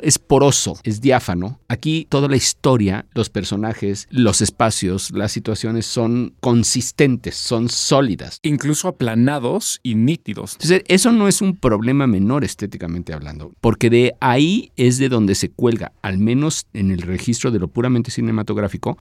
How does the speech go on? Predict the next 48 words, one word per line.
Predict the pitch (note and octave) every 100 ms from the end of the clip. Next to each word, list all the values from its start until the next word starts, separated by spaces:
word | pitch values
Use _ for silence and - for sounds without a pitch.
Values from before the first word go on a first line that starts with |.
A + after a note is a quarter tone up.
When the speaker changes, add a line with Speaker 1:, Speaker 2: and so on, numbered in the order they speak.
| -
Speaker 1:
el | G#2+
resto | A2 A2 A#2
de |
los | A2
elementos. | B2+ D#3 G#3+ - F2+ -
Los | A#2 A#2 -
personajes, | B2 - A2+ G#2 G#2 G#2 G2 - -
la | G#2+
dirección | G#2 G2+ - G2+ F#2+
de | F#2
arte, | F2+ E2+ F#2 E2 F2+
la | G#2 G#2
ambientación, | G#2+ G#2+ G2 F2+ F2
el | E2 E2+ E2 A2+ A2+
contexto | - G#2+ G#2+ G#2 - A2+
o | G2+ A2
no | G2+ G2+ G2+
histórico | G2+ - G2 F#2+ -
al | F2
que | E2
hace | F#2 G2
referencia | F#2 F2+ F2 F2+ F#2+
la | E2+ D#2+
película, | E2+ E2+ F2 F2+ F2+
si | F2 - F2+
es | F2
que | -
lo | E2+
está | D#2+ F#2
haciendo. | - A#2 G2 F2 F#2
Yo | A#2+ C3+
creo | E3+ F3
que | E3+
en | D#3+
el | D3+
caso | C3 -
de | C3+
la | G#2
película | G2+ F#2+ A2 A2+
de | A#2
H | G#2+
B | A2+ A2
O | G2 G2
hay | - B2
un | C3+
exceso | C3+ - - - F3+ - D#3+
de | B2
recurso | A2 G#2 - C#3 B2 - F#2